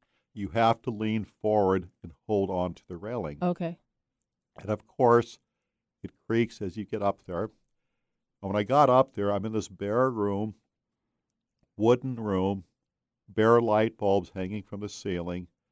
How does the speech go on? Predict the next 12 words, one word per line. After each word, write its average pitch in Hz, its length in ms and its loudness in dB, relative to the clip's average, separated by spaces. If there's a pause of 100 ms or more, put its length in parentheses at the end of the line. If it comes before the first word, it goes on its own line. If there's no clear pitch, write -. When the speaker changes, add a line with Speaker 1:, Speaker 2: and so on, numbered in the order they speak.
(400)
Speaker 1:
and 101 80 -4
it's 101 160 -4
a 110 40 -2
horseshoe 104 800 -4
shape, 78 440 -10 (360)
meaning 101 340 0
that - 180 -6
the 107 100 -2
middle 110 360 0
of 110 120 -2
the 113 100 -2
room 104 360 -6